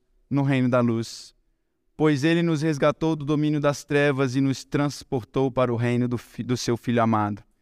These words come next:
em quem temos a redenção, a saber, o perdão dos pecados. Pensa comigo, um herdeiro muito rico. Muito rico. Pai dele,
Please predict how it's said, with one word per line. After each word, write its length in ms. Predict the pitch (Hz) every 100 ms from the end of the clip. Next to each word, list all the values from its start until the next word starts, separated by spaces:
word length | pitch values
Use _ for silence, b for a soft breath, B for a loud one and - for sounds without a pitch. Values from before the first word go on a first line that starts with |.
| _ _ _
em 180 | - 131
quem 240 | 123 143 135
temos 400 | 143 135 135 120
a 80 |
redenção, 760 | 123 131 131 131 123 - 123 120
a 60 | 120
saber, 540 | - 127 110 110 113
o 40 |
perdão 640 | 120 127 120 104 104 104 104 - _ _
dos 240 | - 113 -
pecados. 840 | 113 - - - - - - - _ _ _ _ _ _ _ _ _ _ _ _ _ _ _ _ _ _ _ _ -
Pensa 240 | 147 165
comigo, 340 | 165 170 170
um 100 | 170
herdeiro 380 | 170 156 156 165
muito 240 | 160 170 175
rico. 380 | 165 143 - _ _ _ _ _ _ _ _ _ _ _ _ _ _ _ _ _ _ -
Muito 280 | 170 185 165
rico. 420 | 127 110 - - _ _ _ _ _ _ _ _ _ _ _ _ _ _ _ _ _ _ _ _ _ _ _ _
Pai 200 | 160 147
dele, 440 | 151 165 170 156